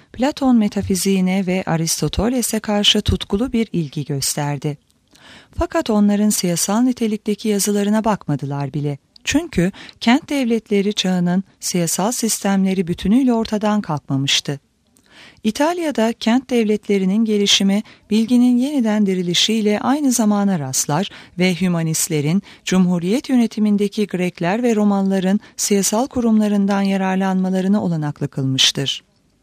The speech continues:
Özgürlük sevgisi ve denetimler, dengeler kuramı Rönesans'a, eski dönemlerden ve modern çağlara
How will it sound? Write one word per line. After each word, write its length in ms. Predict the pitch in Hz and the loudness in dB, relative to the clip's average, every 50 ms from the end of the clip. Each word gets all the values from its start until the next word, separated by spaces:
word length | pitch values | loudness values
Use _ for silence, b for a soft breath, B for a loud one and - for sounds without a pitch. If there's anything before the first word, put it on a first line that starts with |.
| _ _ _ _ _ B B B B B B B B | _ _ _ _ _ B B B B B B B B
Özgürlük 580 | - 202 247 233 - - 277 285 277 339 - - | 2 4 4 4 4 2 0 2 2 0 -2 -2
sevgisi 560 | - - 180 151 135 - 147 - - 196 175 | -2 -2 -2 -2 -2 -4 -6 -4 -2 -2 0
ve 160 | 180 175 151 | 0 0 0
denetimler, 680 | 156 147 147 147 - - - 147 139 135 135 160 190 - B B B B - | 0 -2 -2 -2 -4 -2 -2 -2 0 0 -2 -2 -4 -6 B B B B 0
dengeler 520 | 175 196 208 202 220 220 220 214 233 254 | 2 2 4 4 2 2 2 0 0 -2
kuramı 480 | - - 254 240 233 220 214 208 226 - B B B B 180 | -4 -4 -2 0 2 4 4 4 2 0 B B B B 0
Rönesans'a, 800 | 190 220 254 311 - - 262 240 214 180 - - 156 143 151 170 - - | 2 2 2 2 0 -2 0 2 2 2 0 0 -2 -2 -4 -6 -8 -6
eski 320 | 170 175 - - - 262 | -4 -4 -4 -4 -6 -4
dönemlerden 920 | - 262 240 233 220 214 214 208 208 202 196 190 190 175 180 196 202 180 160 | -2 0 0 0 2 0 0 0 0 0 -2 -2 0 0 0 0 -2 -2 -2
ve 180 | 175 175 170 - | -2 -2 -2 -2
modern 420 | 147 147 147 131 151 165 202 240 | -2 -2 -2 -2 -2 0 0 0
çağlara 540 | 247 - 220 214 208 202 196 190 185 185 | 0 0 0 0 0 0 0 0 0 -2